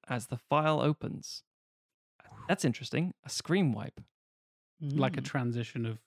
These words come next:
Speaker 1: Oh, no, I
Speaker 2: from
Speaker 1: got it. Yeah.
Speaker 2: the file going across the screen. Not a
Speaker 1: Inter-
Speaker 2: George Lucas, like,
Speaker 1: Oh, no, no, no,
Speaker 2: style
Speaker 1: but
Speaker 2: wipe
Speaker 1: yeah.
Speaker 2: or something.
Speaker 1: That's different, so that's
Speaker 2: Mm,
Speaker 1: interesting.
Speaker 2: I'm, yeah, I purposely thought,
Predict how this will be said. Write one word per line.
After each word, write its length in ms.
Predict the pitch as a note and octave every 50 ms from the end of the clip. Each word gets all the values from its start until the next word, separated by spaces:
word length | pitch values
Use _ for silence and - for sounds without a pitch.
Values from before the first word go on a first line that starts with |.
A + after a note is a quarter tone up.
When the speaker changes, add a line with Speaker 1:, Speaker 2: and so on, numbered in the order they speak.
| _ _ _ _
Speaker 1:
Oh, 120 | F3 G3+ F#3
no, 80 | F3+
I 60 | G3 F#3+
Speaker 2:
from 40 | F#3
Speaker 1:
got 120 | F#3+ D#3+ C3+
it. 100 | C3 - _ _ _ _ _
Yeah. 160 | - C#3 B2+ B2
Speaker 2:
the 60 | -
file 380 | - - - C3 A#2 A2+ A2+ A2+
going 200 | A2 A#2+ A#2 A2+
across 280 | A#2 - - C3 - -
the 80 | - -
screen. 280 | - - C#3+ C3+ C3+ - _ _ _ _ _ -
Not 220 | D3 E3 C#3+ C3+
a 20 | C#3
Speaker 1:
Inter- 140 | C3 - -
Speaker 2:
George 280 | D3 C#3+ C3+ B2 A#2
Lucas, 380 | B2+ B2 B2 A#2+ - A#2+ A2+ - - -
like, 240 | A#2+ A#2+ - - _ _ - - -
Speaker 1:
Oh, 80 | G#3 A3
no, 80 | A3 G#3+
no, 20 |
no, 80 | G#3 G#3
Speaker 2:
style 140 | G3 F3 -
Speaker 1:
but 80 | - A2+
Speaker 2:
wipe 120 | A2+ A2+
Speaker 1:
yeah. 120 | F#3+ C#3+ B2
Speaker 2:
or 40 | B2+
something. 220 | F#3 C3+ - - - _ _ _ _ _ _ _
Speaker 1:
That's 180 | F#3+ F#3+ - -
different, 500 | - C#3+ D3 F#3+ D3 - - A#2+ A#2+ -
so 180 | - - - D#3
that's 160 | D#3+ - -
Speaker 2:
Mm, 40 | D#3+ D#3
Speaker 1:
interesting. 280 | C#3 B2+ A#2 - C#3
Speaker 2:
I'm, 220 | C#3 C#3 D3 C#3 C3
yeah, 320 | - C3+ C#3 B2+ A#2+ A#2+ B2+
I 80 | A#2+
purposely 460 | A#2+ - - D3 C#3+ - - - C3+ A#2+
thought, 280 | - C3 C3+ C#3 -